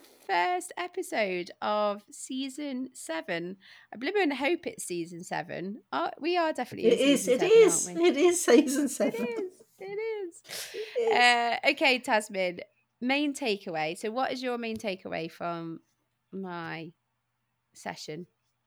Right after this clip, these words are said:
Speaker 1: or, yeah, this talk?
Speaker 2: I think it's been really good reminders. I don't think there's, um, I think it's, you've just gotta catch yourself. You have to pause and catch yourself. Like you mentioned, the triggers. What are the triggers going to be? If you know those,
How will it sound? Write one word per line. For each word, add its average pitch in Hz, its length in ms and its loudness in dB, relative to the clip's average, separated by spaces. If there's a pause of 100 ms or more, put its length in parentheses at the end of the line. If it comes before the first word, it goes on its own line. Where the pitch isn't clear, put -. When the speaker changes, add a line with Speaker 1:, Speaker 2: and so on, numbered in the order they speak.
(120)
Speaker 1:
or, 180 320 -12 (320)
yeah, 170 200 -16 (380)
this 190 160 -12
talk? - 440 -16 (1120)
Speaker 2:
I 294 80 -2
think 453 240 0
it's - 100 -6
been 247 220 0
really 240 220 2
good 226 220 0
reminders. 208 800 -2
I 202 60 -4
don't 233 240 0
think 208 240 -6
there's, 196 400 -4
um, 185 420 -6 (2250)
I 247 40 0
think 311 280 0
it's, - 300 -2 (100)
you've 240 200 0
just 294 200 -2
gotta 247 160 2
catch - 520 -8
yourself. 165 640 -4
You 220 100 0
have 214 160 -6
to 226 300 2 (500)
pause 233 520 4
and 190 140 -6
catch - 360 -8
yourself. 214 300 -4
Like 202 240 -2
you 214 60 -2
mentioned, 202 400 -4
the 190 80 -8
triggers. - 720 -2
What 208 160 -4
are 202 60 -4
the 202 100 -10
triggers 190 400 -6
going 180 280 -8
to 196 140 -8
be? 180 400 -6
If - 140 -18
you 202 80 -6
know 202 260 -2
those, 180 380 -4